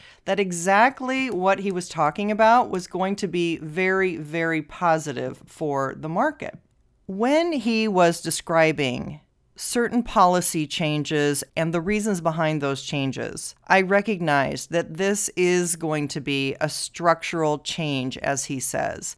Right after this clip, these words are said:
He literally said, "This is not nineteen ninety-nine, it is sound structural growth."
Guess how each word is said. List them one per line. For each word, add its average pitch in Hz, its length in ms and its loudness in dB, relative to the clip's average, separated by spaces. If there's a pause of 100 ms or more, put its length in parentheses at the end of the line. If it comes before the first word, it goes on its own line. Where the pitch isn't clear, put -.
He 226 240 0
literally 220 580 4
said, 147 460 6
"This 196 180 0
is 180 160 2
not 185 400 6
nineteen 160 540 0
ninety-nine, 139 720 2
it 170 180 -2
is 160 340 -2 (140)
sound 185 680 2
structural 151 920 -2
growth." - 600 -6